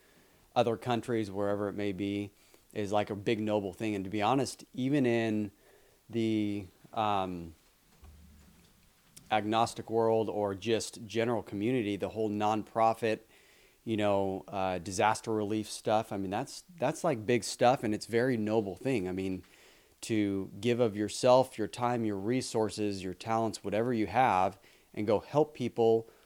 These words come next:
who are need, who are truly, truly in need and can't help themselves. And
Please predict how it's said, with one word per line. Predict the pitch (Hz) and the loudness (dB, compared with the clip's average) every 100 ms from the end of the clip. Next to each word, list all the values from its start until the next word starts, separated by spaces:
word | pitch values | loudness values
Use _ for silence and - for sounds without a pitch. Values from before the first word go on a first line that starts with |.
| _ _ | _ _
who | 107 | -4
are | 104 | 0
need, | 117 151 143 - - 120 | 4 4 2 -2 -10 -6
who | 117 | 0
are | 110 107 | 2 0
truly, | - - 170 165 160 | -4 0 4 6 6
truly | - 143 135 | 2 2 2
in | 113 | 2
need | 113 101 | 2 0
and | 98 | -4
can't | - 104 | -6 -6
help | 101 101 | -4 -6
themselves. | 90 90 - 90 80 - - _ _ - - - _ _ _ _ | -6 -6 0 0 -2 -10 -20 _ _ -20 -20 -20 _ _ _ _
And | - 107 107 101 | -2 2 2 0